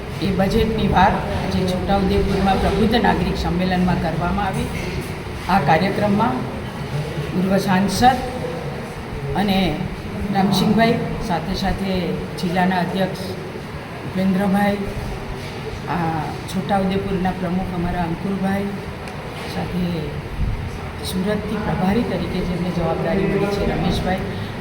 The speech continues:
અને ખૂબ મોટી સંખ્યામાં અમારી બહેનો અને વેપારી વર્ગ સાથે બધા જ ભાઈઓ આ આદરણીય વડાપ્રધાન નરેન્દ્રભાઈ દ્વારા જે દેશના નાગરિકો માટેનું જે યોજનાઓ, અનેક યોજનાઓ દ્વારા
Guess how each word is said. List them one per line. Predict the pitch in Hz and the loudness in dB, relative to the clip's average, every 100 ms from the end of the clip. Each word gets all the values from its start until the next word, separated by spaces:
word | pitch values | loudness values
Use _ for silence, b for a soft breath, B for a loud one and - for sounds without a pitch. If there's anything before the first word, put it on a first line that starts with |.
| 214 | -2
અને | 254 | 0
ખૂબ | 240 - 285 - | 0 -2 -2 -2
મોટી | - 196 180 208 | -2 0 -2 -2
સંખ્યામાં | 196 185 180 - 185 190 | -2 0 0 0 0 2
અમારી | 180 175 180 170 | 2 2 2 2
બહેનો | 160 160 190 - - - - - - - - | 2 2 2 2 2 0 2 0 0 0 0
અને | 165 175 180 | 0 2 0
વેપારી | 180 170 196 214 | 0 2 2 4
વર્ગ | 208 220 220 - - - 160 | 4 4 4 0 0 -2 0
સાથે | 165 - 170 170 | 0 2 2 2
બધા | 170 185 | 2 2
જ | 220 - | 2 2
ભાઈઓ | 180 175 196 - - - - - - - | 0 0 0 0 -2 -2 -2 -2 -2 2
આ | 180 202 240 196 - 190 190 190 180 185 | 4 6 4 2 -2 -2 -2 -2 0 2
આદરણીય | 226 294 311 | 4 6 6
વડાપ્રધાન | 233 190 190 190 202 | 8 6 6 2 2
નરેન્દ્રભાઈ | 208 196 262 277 269 202 185 | 4 4 2 2 0 0 0
દ્વારા | 180 175 180 - 185 - - - | 2 2 2 2 -2 -2 -2 -2
જે | 196 165 | 0 0
દેશના | 214 247 - 254 202 | 2 2 2 2 2
નાગરિકો | 185 180 185 185 185 | 2 2 0 0 0
માટેનું | 165 160 170 170 165 151 - - - - - | 0 -2 0 0 0 -2 -2 -2 -4 -4 -4
જે | - 190 180 165 - 185 | 0 2 2 0 0 4
યોજનાઓ, | 214 220 233 254 254 | 6 8 8 8 8
અનેક | 202 - 190 214 254 220 | 6 2 2 4 4 4
યોજનાઓ | 196 185 196 208 202 | 2 2 2 4 4
દ્વારા | 190 175 170 | 2 2 2